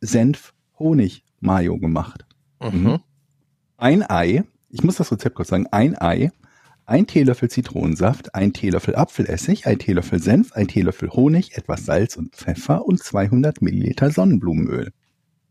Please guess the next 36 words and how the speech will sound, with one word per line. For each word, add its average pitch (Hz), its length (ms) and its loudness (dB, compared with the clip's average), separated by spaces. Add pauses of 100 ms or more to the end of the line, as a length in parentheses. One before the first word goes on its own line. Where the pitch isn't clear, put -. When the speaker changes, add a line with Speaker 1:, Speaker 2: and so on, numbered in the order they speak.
(240)
Speaker 1:
Das 101 140 0
sind 123 160 -2
die 165 80 0
Zutaten 98 680 -2
für - 120 -4
die 135 120 2
Mayo. 127 420 2 (1000)
Nachdem 147 220 4
ich, 151 80 -2
ich 123 100 -4
hatte 175 100 2
das 131 100 2
auf 120 100 -6
Twitter 165 240 0
geschrieben, 107 400 0
ich 127 120 -2
glaube, 131 220 2
es 131 140 -2
gibt - 160 -6
keine 151 280 4
Zutat, 160 540 0
von 135 180 2
der 139 200 2
irgendwer 139 340 2
nicht 147 160 0
geschrieben 143 400 -2
hätte, 139 260 -2
dass 127 200 -2
ich 127 120 -4
sie 131 120 0
hätte 107 240 0
ersetzen 131 420 0
sollen 127 240 2
durch 123 160 0
irgendetwas 120 400 -2
anderes 120 560 0